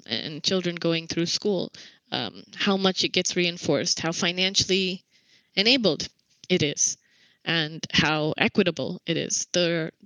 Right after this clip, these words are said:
too many inconsistencies and variances still,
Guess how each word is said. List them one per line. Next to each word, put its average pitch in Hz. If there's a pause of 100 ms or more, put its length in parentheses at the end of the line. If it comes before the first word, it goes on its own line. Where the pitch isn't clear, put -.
(320)
too -
many 175 (120)
inconsistencies 170
and 160
variances 156
still, 151